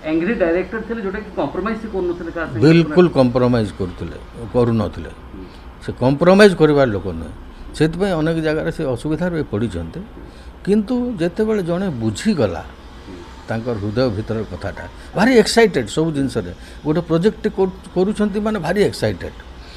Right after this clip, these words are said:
Speaker 2: ଯଦି ଗୋଟେ ପ୍ରୋଜେକ୍ଟ କରିବାର ଥିବ, ଆମର ଦେଖା ହେବ,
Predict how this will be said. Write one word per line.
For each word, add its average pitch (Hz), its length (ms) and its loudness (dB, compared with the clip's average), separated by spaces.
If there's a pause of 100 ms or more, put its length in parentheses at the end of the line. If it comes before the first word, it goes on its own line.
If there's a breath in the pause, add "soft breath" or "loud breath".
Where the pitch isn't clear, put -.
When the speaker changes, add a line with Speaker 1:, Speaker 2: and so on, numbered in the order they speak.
(200 loud breath)
Speaker 2:
ଯଦି 151 160 4
ଗୋଟେ 156 180 2
ପ୍ରୋଜେକ୍ଟ 165 460 2
କରିବାର 170 440 6
ଥିବ, 170 240 2 (520)
ଆମର 143 260 4
ଦେଖା 147 360 6
ହେବ, 113 280 4